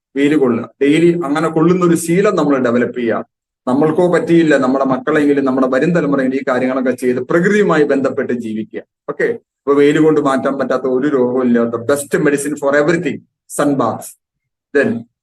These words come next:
ഒരു പത്ത് മിനിറ്റെങ്കിലും മണ്ണിലൂടെ ചെരുപ്പിടാതെ നടക്കുക, walk on barefoot. കാരണം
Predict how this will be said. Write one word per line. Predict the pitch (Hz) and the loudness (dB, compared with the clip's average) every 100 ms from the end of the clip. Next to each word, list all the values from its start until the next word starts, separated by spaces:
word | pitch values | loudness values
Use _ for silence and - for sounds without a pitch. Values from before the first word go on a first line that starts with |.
| _ - | _ 0
ഒരു | 233 | 2
പത്ത് | 220 - | 2 0
മിനിറ്റെങ്കിലും | 208 185 175 170 165 | 0 2 2 2 2
മണ്ണിലൂടെ | 147 143 143 139 | 2 2 2 2
ചെരുപ്പിടാതെ | 139 127 123 147 135 127 | 2 -2 0 0 2 2
നടക്കുക, | 123 120 117 | -2 -4 -4
walk | 120 135 143 143 | -2 0 2 0
on | 135 | 2
barefoot. | 139 143 147 127 - _ - | 0 0 -2 -4 -6 _ -4
കാരണം | 131 143 127 | -2 0 -2